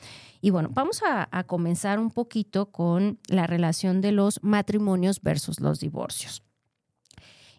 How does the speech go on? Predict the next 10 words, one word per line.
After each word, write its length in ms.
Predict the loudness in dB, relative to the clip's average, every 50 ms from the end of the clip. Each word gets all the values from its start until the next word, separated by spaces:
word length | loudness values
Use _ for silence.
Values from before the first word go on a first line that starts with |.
| _
En 180 | 2 2 4 4
el 260 | 4 4 2 2 0 -2 -2
dos 220 | 0 0 2 2
mil 220 | 2 2 2 2 2
veintidós 560 | 0 0 0 0 0 2 2 2 0 -2 -2 0
en 200 | 2 2 4 2
México 480 | 2 0 0 -4 -4 -2 -4 -4 -4
se 180 | -2 -2 -2 0
registraron 840 | 0 0 0 0 -2 -2 -2 -2 0 0 2 2 2 2 0 -2 -4 _ _ _ _ _ _ _ _ _ -2
quinientos 1040 | 2 2 4 4 4 2 2 0 -2 -2 -2 -4 -4 -4 -6 -8 -8 -10 -10 -12